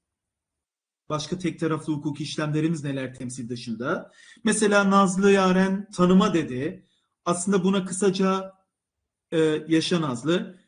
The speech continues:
E, mesela, e, yenilik doğranakların hepsi diyebilir miyiz? Hülya'cığım, iptal bozucu yenilik doğranak, tanıma kurucu yenilik doğranak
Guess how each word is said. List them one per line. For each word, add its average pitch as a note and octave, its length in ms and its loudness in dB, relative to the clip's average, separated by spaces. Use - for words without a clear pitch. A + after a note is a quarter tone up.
E, D#3+ 220 4
mesela, F3+ 720 2
e, E3 80 2
yenilik F3+ 340 8
doğranakların F#3 520 2
hepsi F#3+ 300 0
diyebilir F#3+ 380 0
miyiz? D3+ 540 -4
Hülya'cığım, D3+ 500 0
iptal F#3 420 0
bozucu E3 360 0
yenilik D3+ 340 0
doğranak, B2 500 -8
tanıma E3+ 380 2
kurucu E3+ 320 0
yenilik D3+ 340 0
doğranak B2+ 560 -8